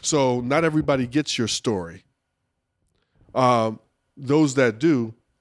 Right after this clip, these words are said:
are they helpful? Are they challenging you? Are they saying, "Okay, I'm glad you, you know, you feel that way, good, but now what? What are you gonna do? What's the purpose behind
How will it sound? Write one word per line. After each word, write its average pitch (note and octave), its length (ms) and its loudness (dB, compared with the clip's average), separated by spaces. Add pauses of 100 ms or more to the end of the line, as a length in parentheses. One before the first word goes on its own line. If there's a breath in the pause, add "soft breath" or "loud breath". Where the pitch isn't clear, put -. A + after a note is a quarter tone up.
(140)
are C3+ 140 2
they A2 180 -2
helpful? F#2 580 -4
Are A#2 140 -2
they A2 140 -4
challenging A2+ 640 0
you? F2 240 -10
Are A#2 160 -2
they A2+ 140 -2
saying, B2+ 340 0
"Okay, A#2+ 280 0
I'm A2+ 120 0
glad B2 300 2
you, D3 80 -10
you C#3+ 140 -4
know, A2+ 60 -2
you B2+ 120 -6
feel G3+ 300 -2
that C3 200 -4
way, B2+ 180 2
good, B2+ 380 0
but A#2+ 120 -2
now C3+ 220 2
what? G#2 280 -2
What C#3 160 2
are - 20 2
you C#3 80 0
gonna B2+ 200 0
do? B2 200 -2
What's A#2+ 220 -6
the C#3 80 -8
purpose C#3 420 -2
behind G2 440 -6